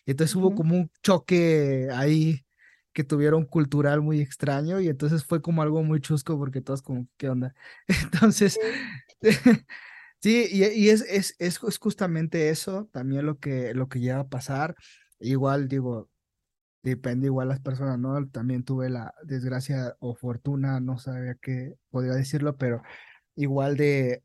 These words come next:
Speaker 1: <clears throat> alguien también mucho más cercano tuvimos que ir,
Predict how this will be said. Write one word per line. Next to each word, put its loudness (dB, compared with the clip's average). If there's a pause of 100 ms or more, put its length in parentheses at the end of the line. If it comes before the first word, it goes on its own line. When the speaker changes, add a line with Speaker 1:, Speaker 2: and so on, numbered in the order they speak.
Speaker 1:
<clears throat> 4
alguien 0
también 0
mucho 0
más -2
cercano -2
tuvimos -6
que -4
ir, -4